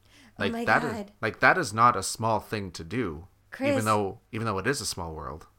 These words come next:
Speaker 2: <laughs>
Speaker 1: Chris, what if they're, what if they're thinking of bringing Star Wars Land here or some Star Wars attraction?
Speaker 2: Well, if they do, I know we will probably do it better.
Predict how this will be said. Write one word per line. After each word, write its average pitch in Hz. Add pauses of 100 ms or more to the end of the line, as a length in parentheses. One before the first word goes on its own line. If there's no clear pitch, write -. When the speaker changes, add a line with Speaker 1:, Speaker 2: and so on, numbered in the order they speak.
(100)
Speaker 2:
<laughs> -
Speaker 1:
Chris, 285
what 254
if 294
they're, 277 (340)
what 262
if 302
they're 294
thinking 269
of 226
bringing 220
Star 196
Wars 214
Land 156
here 156
or 180
some 202 (380)
Star -
Wars 196
attraction? 175 (840)
Speaker 2:
Well, 135
if 135
they 143
do, 135
I 117
know 120
we 123
will 117
probably 120
do 104
it 101 (280)
better. 80